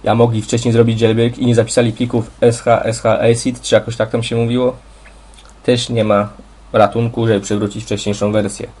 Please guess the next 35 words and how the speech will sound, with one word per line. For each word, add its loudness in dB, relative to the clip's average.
Tylko 0
wszystko -4
na 2
razie 2
działa 6
dla 2
iPhone'a 0
trzy -6
G, 2
iPhone'a -2
dwa 2
G, -2
iPodów -2
pierwszej 0
i -2
drugiej -2
generacji, 0
trzeciej 0
generacji, 0
ale 4
tam -2
też 0
do -2
jakiegoś, -2
jest -8
jakiś -4
później 2
problem 4
z 2
najnowszymi 2
trzy -6
G 4
i -2
z -6
najnowszymi -2